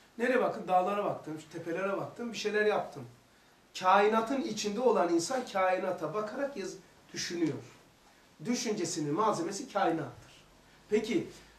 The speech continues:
kalemi yapan k-, kalemden önce olması lazım ve kaleme benzememesine göre bu kainatı Kur'an kainattan önce olduğuna göre bu kainat yaparken nereye baktı?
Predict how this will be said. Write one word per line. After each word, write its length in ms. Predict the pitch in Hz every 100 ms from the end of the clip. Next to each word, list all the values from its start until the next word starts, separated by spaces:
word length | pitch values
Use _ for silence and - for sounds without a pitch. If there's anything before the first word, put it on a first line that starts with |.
| -
kalemi 420 | - 202 233 247 294
yapan 440 | 262 233 226 -
k-, 60 | - -
kalemden 600 | - 180 214 220 254 247
önce 480 | 214 220 220 214 -
olması 560 | 190 185 185 185 214 180
lazım 360 | 180 175 277
ve 120 | 269
kaleme 420 | - 208 233 247 208
benzememesine 880 | 202 202 233 175 160 - 160 147 135 151
göre 440 | 185 175 143 139 - - - - - - -
bu 200 | 208 294
kainatı 600 | 240 214 190 180 180 180 143 -
Kur'an 640 | 214 214 165 170 254 277 - - _ _ -
kainattan 680 | 208 196 208 220 233 262 214
önce 260 | 220 247 214
olduğuna 340 | 214 208 220 220
göre 360 | 202 226 247
bu 100 | 240
kainat 380 | 226 214 208 202
yaparken 480 | 202 220 214 240 220
nereye 320 | 220 185 151
baktı? 360 | 151 147 -